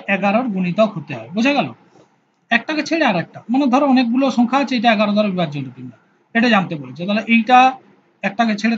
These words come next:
তারপরেরটা, আর একটা ছেড়ে তারপরেরটা, এইগুলো যোগ করব এবং তারপরে বাকিগুলো যোগ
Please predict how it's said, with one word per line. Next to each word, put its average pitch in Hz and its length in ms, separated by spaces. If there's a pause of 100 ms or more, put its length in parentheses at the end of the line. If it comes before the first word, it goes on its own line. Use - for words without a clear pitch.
তারপরেরটা, 233 560 (180)
আর 196 140
একটা 220 200
ছেড়ে 233 200
তারপরেরটা, 220 420
এইগুলো 233 180 (100)
যোগ 240 180
করব 254 140 (600)
এবং 240 140 (100)
তারপরে 226 360
বাকিগুলো 202 380 (100)
যোগ 160 100